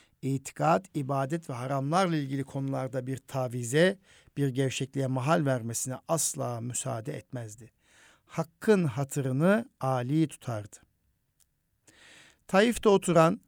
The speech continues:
Sakif kabilesi temsilcileri, Peygamberimiz ile kendi aralarında gerçekleşen anlaşmayla ilgili barış ve yazı işleri tamamlandığı zaman, orada bulunan Lat putunun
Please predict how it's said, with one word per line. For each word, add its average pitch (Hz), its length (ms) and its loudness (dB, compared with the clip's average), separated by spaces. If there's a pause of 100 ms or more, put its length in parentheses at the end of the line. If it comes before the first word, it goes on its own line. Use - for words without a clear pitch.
Sakif - 580 -4
kabilesi 131 680 -2
temsilcileri, 123 920 -2 (320)
Peygamberimiz 156 680 2
ile 156 160 2
kendi 147 360 -2
aralarında 143 600 2
gerçekleşen 131 840 -2
anlaşmayla 135 720 0
ilgili 117 560 -6 (340)
barış 160 400 2
ve 143 60 0
yazı 143 280 0
işleri 139 320 -2
tamamlandığı 120 680 -2
zaman, 185 320 -2 (720)
orada 170 400 6
bulunan 147 540 2
Lat 170 360 6
putunun 120 500 -4